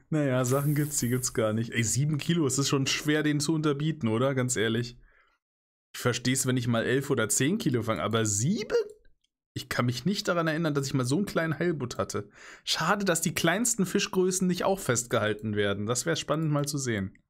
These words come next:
Das wär spannend mal zu sehen. Aber neunzehn Minuten, neun Fische, das ist okay, finde ich.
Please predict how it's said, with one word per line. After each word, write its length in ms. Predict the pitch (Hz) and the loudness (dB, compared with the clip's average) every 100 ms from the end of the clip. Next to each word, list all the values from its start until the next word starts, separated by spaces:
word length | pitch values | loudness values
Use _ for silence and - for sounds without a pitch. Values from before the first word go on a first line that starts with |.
| _ _ _ _ _ _ _ _ _ _ _ _ _ | _ _ _ _ _ _ _ _ _ _ _ _ _
Das 180 | 127 - | -6 -2
wär 100 | 143 | -2
spannend 440 | - 131 147 143 | 0 0 0 2
mal 180 | 135 127 | 0 0
zu 120 | - | -2
sehen. 240 | 107 113 117 | -2 -2 0
Aber 160 | 160 | 0
neunzehn 300 | 185 208 202 | 0 0 0
Minuten, 340 | 151 147 156 107 | 2 0 0 0
neun 200 | 101 104 | 0 0
Fische, 280 | 127 - 90 | -2 0 -2
das 180 | 92 | -2
ist 140 | 120 104 | -2 -2
okay, 280 | 98 104 107 | -4 -6 -4
finde 220 | 101 98 | -4 -6
ich. 160 | - | -12